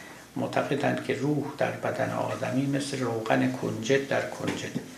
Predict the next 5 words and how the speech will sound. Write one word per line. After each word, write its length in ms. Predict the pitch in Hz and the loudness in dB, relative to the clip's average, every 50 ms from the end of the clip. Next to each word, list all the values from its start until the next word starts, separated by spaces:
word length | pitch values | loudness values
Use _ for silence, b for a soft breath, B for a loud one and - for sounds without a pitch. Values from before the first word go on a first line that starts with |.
| B B B B B B B B B B - | B B B B B B B B B B 0
همونطور 600 | - - 156 156 151 143 - - 147 143 - - | 2 4 6 6 6 4 4 4 4 4 4 4
که 260 | - - 135 127 127 | 4 6 8 8 8
سراپای 760 | 123 - - 117 113 117 110 110 107 - - 139 139 135 127 | 6 4 2 2 4 6 4 4 4 4 6 8 10 10 8
کنجد 680 | 113 110 - - - 110 107 107 107 127 135 131 - 117 | 6 2 0 0 0 0 0 2 6 6 6 6 6 2
رو 120 | 110 104 | 0 -2